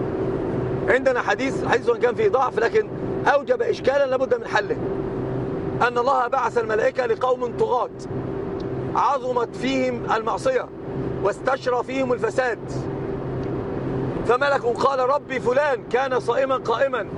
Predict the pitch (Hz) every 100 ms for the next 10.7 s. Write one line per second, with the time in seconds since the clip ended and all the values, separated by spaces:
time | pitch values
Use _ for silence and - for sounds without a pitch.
0 | - 262 262 294 285 226 240 247 247 -
1 | - - - - - - - 127 - -
2 | - - - 135 147 143 131 131 127 127
3 | 123 - - - - 127 135 151 147 131
4 | 127 127 156 151 143 135 127 - - -
5 | - - - - - - - 175 - 254
6 | 262 254 233 196 196 202 175 208 165 185
7 | 202 196 269 254 262 254 247 226 214 240
8 | 240 233 247 247 247 247 - - - 233
9 | 277 214 - - - - - - - -
10 | 175 254 269 294 - 254